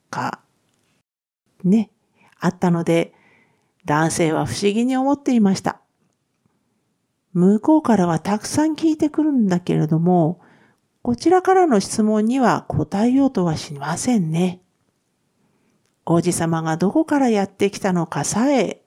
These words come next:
男性が知るには長い時間がかかりました。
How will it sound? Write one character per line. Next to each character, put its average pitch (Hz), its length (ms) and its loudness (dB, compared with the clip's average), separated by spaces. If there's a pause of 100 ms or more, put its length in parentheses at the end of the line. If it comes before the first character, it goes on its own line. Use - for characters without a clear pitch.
(140)
男 175 220 -2
性 214 220 0
が 208 120 -2
知 202 160 -2
る 226 120 -2
に 247 120 0
は 190 220 0 (440)
長 160 380 0
い 294 80 2
時 - 140 -4
間 175 240 -2
が 262 100 0
か 240 160 -2
か 247 100 -2
り 233 120 2
ま 247 100 4
し 240 80 -4
た。 - 240 -2